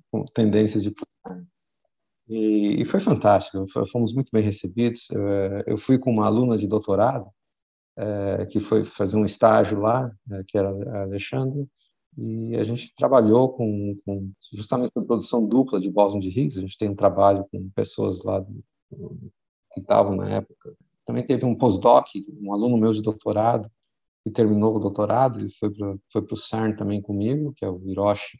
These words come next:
Kimura. Quando o bóson de Higgs foi descoberto, eh, poderia não ser o bóson de Higgs, poderia ser um impostor,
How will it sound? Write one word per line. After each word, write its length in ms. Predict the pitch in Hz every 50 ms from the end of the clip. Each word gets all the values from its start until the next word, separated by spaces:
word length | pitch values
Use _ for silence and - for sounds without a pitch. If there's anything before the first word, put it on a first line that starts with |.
| _ _ _
Kimura. 580 | _ _ - 104 98 104 113 127 139 135 131 - _ _ _ _ _ _ _ _ - - -
Quando 200 | - 120 117 120
o 240 | 120 - 123 107 104 _ _ _ _ _ _ _ _ _ _ _ _ -
bóson 360 | 104 101 120 113 104 107 107
de 80 | 95 101
Higgs 180 | 107 104 -
foi 100 | - 110
descoberto, 580 | - - - - - - - - 82 82 - _ _ _ _ _ _ _ _ _ _ _ _ _ -
eh, 60 | 107
poderia 380 | 107 - 127 113 120 120 135 139
não 120 | 156 165
ser 180 | 160 - - 151
o 80 | 131
bóson 280 | 98 107 101 95 98 95
de 80 | 90 90
Higgs, 160 | 90 - -
poderia 220 | 104 104 104 110
ser 100 | 107 135
um 80 | 131 127
impostor, 580 | - - 131 120 - - - 127 107 92 85